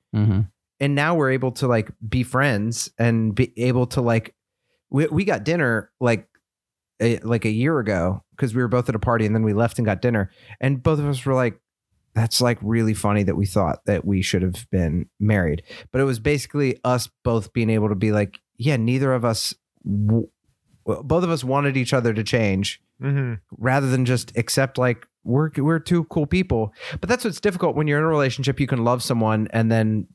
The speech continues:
Speaker 2: come to terms with the fact that they're not gonna change this one part that you really need in a
Speaker 3: Yeah.
Speaker 2: person.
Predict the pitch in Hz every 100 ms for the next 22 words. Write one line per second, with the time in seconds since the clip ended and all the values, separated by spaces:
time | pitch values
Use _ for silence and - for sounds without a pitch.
0 | _ _ - 127 104 - 120 110 104 98
1 | 117 101 - 104 107 107 101 101 - 110
2 | 95 101 - 107 101 95 107 98 - 110
3 | 101 101 101 92 107 90 90 - _ -
4 | 104 85 120 110 -